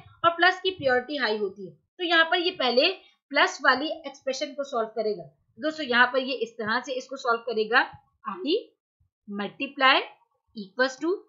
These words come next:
three plus four का result आएगा फ़ोर, फ़ाइव, सिक्स, सेवन,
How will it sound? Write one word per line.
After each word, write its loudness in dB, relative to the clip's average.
three 8
plus 4
four -2
का 2
result 0
आएगा 4
फ़ोर, 2
फ़ाइव, 0
सिक्स, -6
सेवन, -4